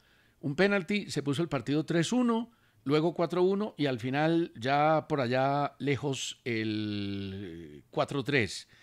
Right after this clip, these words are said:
Y estamos pendientes de las formaciones en Barcelona-Bayern. Mire, Miller Ospino, Ospino, Miller Ospino, desde el difícil Magdalena, ahora le tengo una propuesta para toda la gente del difícil.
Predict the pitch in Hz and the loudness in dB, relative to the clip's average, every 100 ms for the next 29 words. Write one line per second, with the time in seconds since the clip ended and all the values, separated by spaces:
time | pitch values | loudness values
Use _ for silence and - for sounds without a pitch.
0 | - - - 226 - 175 185 185 170 160 | -20 -18 2 4 4 2 0 -2 0 0
1 | 143 156 151 143 156 156 147 156 135 - | 0 -2 0 -2 -2 -2 -2 -2 -2 -8
2 | _ - - - 123 117 110 110 113 113 | _ -20 -10 -4 -2 -2 -4 -4 -2 0
3 | 104 80 65 - - - - - 202 190 | 0 -2 -6 -16 -20 -20 -20 -2 2 4
4 | 135 - 160 196 262 254 170 - _ 196 | 4 0 2 4 6 6 4 0 _ 2
5 | 196 165 151 151 156 _ _ _ - 127 | 4 4 2 0 -2 _ _ _ -2 -2
6 | - 196 165 120 127 - 123 147 208 214 | -2 0 0 0 -4 -6 -4 0 4 4
7 | 190 131 - 185 160 123 123 - _ - | 4 2 -2 -2 2 2 0 -4 _ -20
8 | - - - - 127 175 156 139 170 135 | -20 -20 -20 -12 2 4 4 2 2 2
9 | 170 - 233 - 247 240 - 165 156 131 | -2 2 2 4 4 2 0 4 4 4
10 | 147 190 180 127 127 190 165 165 170 180 | 4 6 6 4 2 2 2 2 0 0
11 | 156 135 143 143 - 165 170 _ _ _ | -2 -2 2 0 2 0 0 _ _ _
12 | _ - 139 135 127 - 175 170 120 143 | _ -4 0 2 0 2 4 4 2 2
13 | 165 147 110 98 139 - 69 | 4 2 2 2 2 2 -6